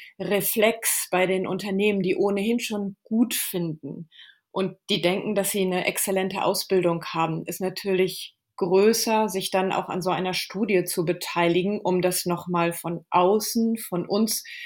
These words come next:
bewerten und zeigen zu lassen, als die Unternehmen, die ohnehin Schwierigkeiten haben, Nachwuchs zu finden und zu halten, die vielleicht auch noch an einigen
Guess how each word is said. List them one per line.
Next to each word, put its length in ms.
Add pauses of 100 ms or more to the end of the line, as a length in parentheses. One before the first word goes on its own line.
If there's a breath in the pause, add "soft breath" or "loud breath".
(240 loud breath)
bewerten 640
und 400 (140)
zeigen 480
zu 120
lassen, 440 (360 loud breath)
als 320
die 220
Unternehmen, 600
die 120
ohnehin 480
Schwierigkeiten 1080
haben, 340
Nachwuchs 580
zu 100
finden 680
und 180
zu 340
halten, 600 (540 loud breath)
die 100
vielleicht 360
auch 140
noch 220
an 240 (100)
einigen 720